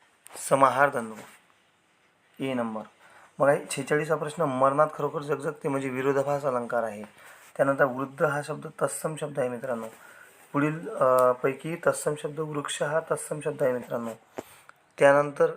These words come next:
पुढील शब्दापैकी कोणता शब्द तद्भव आहे? तद्भव शब्द कोणता आहे? तर तद्भव हा शब्द,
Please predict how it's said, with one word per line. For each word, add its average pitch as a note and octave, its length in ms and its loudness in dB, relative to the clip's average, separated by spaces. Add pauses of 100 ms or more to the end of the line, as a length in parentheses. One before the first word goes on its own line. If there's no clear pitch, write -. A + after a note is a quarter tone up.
(460)
पुढील E3+ 260 2 (360)
शब्दापैकी D3+ 600 4
कोणता D#3 380 4
शब्द D#3+ 280 0 (280)
तद्भव D3 500 6 (100)
आहे? B2+ 380 2
तद्भव D3 600 4
शब्द C#3 280 -2
कोणता B2+ 360 0
आहे? A2+ 180 -2 (440)
तर - 60 -2 (100)
तद्भव C#3+ 300 6
हा D3+ 160 -4
शब्द, C3+ 240 -10